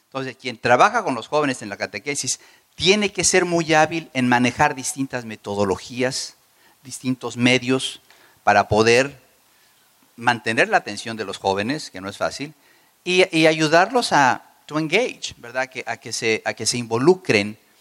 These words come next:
en, en la conversación que tú quieres llevar. Entonces, el ser, el saber y el saber hacer son,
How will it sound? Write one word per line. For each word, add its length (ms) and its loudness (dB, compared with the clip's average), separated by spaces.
en, 220 -8
en 140 -6
la 80 6
conversación 580 -2
que 140 -12
tú 100 -20
quieres 480 -14
llevar. 400 -8
Entonces, 460 0
el 120 -8
ser, 480 4
el 160 -2
saber 640 2
y 80 -14
el 100 -10
saber 300 -2
hacer 300 0
son, 340 0